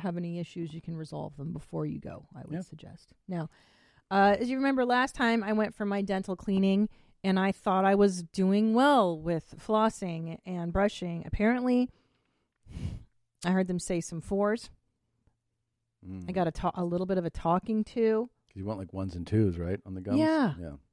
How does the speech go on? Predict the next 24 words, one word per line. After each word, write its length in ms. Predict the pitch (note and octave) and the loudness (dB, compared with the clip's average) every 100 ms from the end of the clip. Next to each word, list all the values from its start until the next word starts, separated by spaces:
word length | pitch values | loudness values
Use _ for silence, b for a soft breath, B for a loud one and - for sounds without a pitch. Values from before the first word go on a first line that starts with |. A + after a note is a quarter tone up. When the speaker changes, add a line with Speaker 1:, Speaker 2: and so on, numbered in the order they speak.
| _ _ _ | _ _ _
Speaker 1:
So 580 | - - A3+ A3+ A3+ - | -2 6 8 10 6 4
I 100 | G#3+ | 4
was 160 | A3+ A#3 | 6 4
ashamed, 580 | - C4 A#3 A#3 A#3+ - | 0 2 6 6 4 2
and 240 | G3+ G3 | 0 2
this 220 | G3+ - | 2 0
woman, 320 | G#3+ A3 G#3+ G#3 | 0 2 4 4
the, 200 | G3 F#3 | 2 0
the 100 | G3 | -4
cleaner, 400 | - G#3+ G#3+ G3 | -2 0 2 2
gave 320 | F3+ G3 F#3+ | 0 0 0
me, 300 | F#3+ F#3 F#3 b b b b F#3+ | -2 -2 -4 b b b b 2
uh, 240 | F#3 F3 | 4 4
this 260 | E3 F#3 F3 | 4 0 2
dental 340 | G#3 G3+ G#3+ | 4 4 4
sticks, 460 | F#3 - G3+ G3+ - | -2 0 2 2 -2
and 80 | F#3+ | -6
I, 160 | F3+ E3+ | -4 -6
sh-, 300 | - - - | -10 -16 -8
these 160 | F3+ | -6
flossers. 640 | - F#3+ G3+ - G#3 G#3 F#3 | 0 4 4 2 2 2 2
I 60 | |
floss 360 | - F#3+ G3 - | -2 0 0 2
now. 260 | A3 B3+ | 2 2